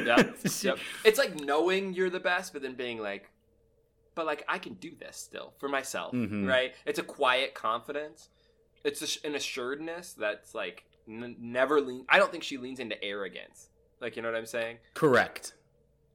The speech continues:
Speaker 2: Yeah, and I think she'd be, I think she'd be a joy to have at brunch. <laughs>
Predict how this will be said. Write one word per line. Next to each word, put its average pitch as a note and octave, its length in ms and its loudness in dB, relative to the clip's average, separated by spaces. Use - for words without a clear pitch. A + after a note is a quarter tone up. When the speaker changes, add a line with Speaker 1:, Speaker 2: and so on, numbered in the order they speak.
Speaker 2:
Yeah, B2 180 2
and A#2 100 0
I A2+ 60 2
think A#2 220 0
she'd A#2 180 -4
be, A#2 300 2
I A2+ 60 2
think C#3 220 -2
she'd C#3+ 160 -4
be D3+ 100 0
a D3+ 40 0
joy C3+ 460 0
to A2+ 120 0
have G#2 160 2
at G#2+ 100 -8
brunch. A2 520 0
<laughs> - 40 -20